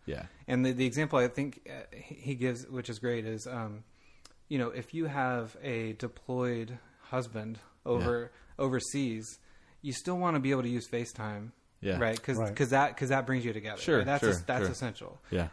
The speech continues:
Speaker 2: Everything else, cut it out.
Speaker 1: Yeah.
Speaker 2: Like, whole hog, just get rid of it.
Speaker 1: Yeah.
Speaker 2: And that's what drew me
Speaker 3: Yeah.
Speaker 2: to it, right?
Speaker 3: So
Speaker 1: Yeah.
Speaker 3: including television, would that include television, or is that a separate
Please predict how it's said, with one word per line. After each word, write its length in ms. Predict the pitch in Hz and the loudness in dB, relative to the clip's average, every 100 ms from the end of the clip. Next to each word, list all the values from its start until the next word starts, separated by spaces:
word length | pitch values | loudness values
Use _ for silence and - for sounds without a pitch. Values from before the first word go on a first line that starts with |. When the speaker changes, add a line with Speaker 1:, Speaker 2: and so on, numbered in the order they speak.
| - | 2
Speaker 2:
Everything 380 | 165 190 143 139 | 2 4 4 4
else, 160 | 120 | 2
cut 200 | - 135 | 0 0
it 80 | 123 | 2
out. 300 | 107 - - - - | 0 -4 -12 -20 -10
Speaker 1:
Yeah. 180 | 95 87 | -4 -4
Speaker 2:
Like, 160 | 131 110 | -2 -6
whole 240 | - 127 | -6 -6
hog, 260 | 120 107 98 | -2 -4 -4
just 180 | 120 110 | -10 -6
get 120 | 120 | -6
rid 120 | 107 | -6
of 120 | 107 | -10
it. 160 | - - - - | -14 -18 -18 -12
Speaker 1:
Yeah. 160 | 82 | -6
Speaker 2:
And 140 | 123 127 | 0 2
that's 180 | 165 170 | 2 2
what 120 | 123 | 2
drew 120 | 120 | 2
me 100 | 113 | 2
Speaker 3:
Yeah. 60 | 95 | 0
Speaker 2:
to 120 | 110 | -6
it, 140 | - - - | -10 -14 -12
right? 280 | 127 120 135 - | -8 -8 -8 0
Speaker 3:
So 160 | 151 | 6
Speaker 1:
Yeah. 60 | 147 | 8
Speaker 3:
including 360 | 123 143 139 127 | 8 6 6 6
television, 480 | 127 123 107 85 80 - | 6 6 4 -2 -12 -10
would 120 | 113 104 | -4 0
that 140 | 107 | 2
include 360 | 110 - 120 107 | 0 0 -2 2
television, 420 | 127 135 160 175 | 2 4 2 2
or 80 | 120 | 2
is 80 | 107 | 2
that 140 | 101 | 2
a 80 | 98 | 0
separate 500 | - 110 - 98 | 2 0 2 -2